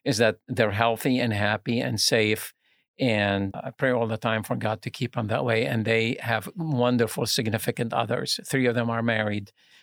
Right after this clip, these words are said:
wonderful significant others, and, and one has a, a, uh, a girlfriend that is wonderful also, you know. So,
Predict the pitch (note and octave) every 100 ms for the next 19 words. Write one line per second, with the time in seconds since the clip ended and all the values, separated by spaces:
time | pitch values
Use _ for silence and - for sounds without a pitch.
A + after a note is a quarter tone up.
0 | _ C3 A#2+ B2 A#2 - A#2 - A2+ A2+
1 | - A2+ A#2+ A#2+ A2 A2 G#2 - A#2 A2
2 | A#2+ A2 A2+ A2+ G#2 _ _ _ _ _
3 | B2 A#2+ A2 A#2+ A#2+ A2 - A#2+ A2+ A2
4 | A#2 B2 C3+ G#2+ A2+ G#2 C#3+ A2 G2 A2+
5 | - - - C#3 B2 B2 A2 - B2+ F#2+
6 | B2+ - - - - B2+ G2+ - - A#2
7 | A2